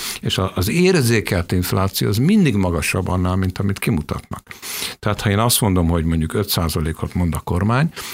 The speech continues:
én biztos, hogy hétnek, nyolcnak érzem, de hiába megyek oda a munkáltatómhoz, valószínűleg azt fogja mondani, hogy a statisztika így mutat, miért emeljek többet. Tehát a, a különbség szerintem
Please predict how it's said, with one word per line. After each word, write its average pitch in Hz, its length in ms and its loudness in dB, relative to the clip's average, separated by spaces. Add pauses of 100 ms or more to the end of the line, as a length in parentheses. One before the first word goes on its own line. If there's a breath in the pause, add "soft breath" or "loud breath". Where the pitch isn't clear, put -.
(120 loud breath)
én 113 160 2
biztos, 147 340 2
hogy - 120 -2
hétnek, 82 400 -2
nyolcnak - 560 -4
érzem, 95 540 2 (360 loud breath)
de 104 120 -2
hiába 120 360 2
megyek 87 340 0
oda 82 140 2
a 78 40 2
munkáltatómhoz, 107 840 0
valószínűleg 92 400 0
azt - 80 -2
fogja 80 180 0
mondani, 120 240 2
hogy 123 100 2
a 120 40 0
statisztika - 580 -4
így 90 180 -2
mutat, 113 260 -4
miért 123 180 2
emeljek 120 340 0
többet. - 340 -4 (520 loud breath)
Tehát - 540 -4 (680)
a, 90 80 -2 (340)
a - 140 -6
különbség 147 760 2 (140)
szerintem 110 800 2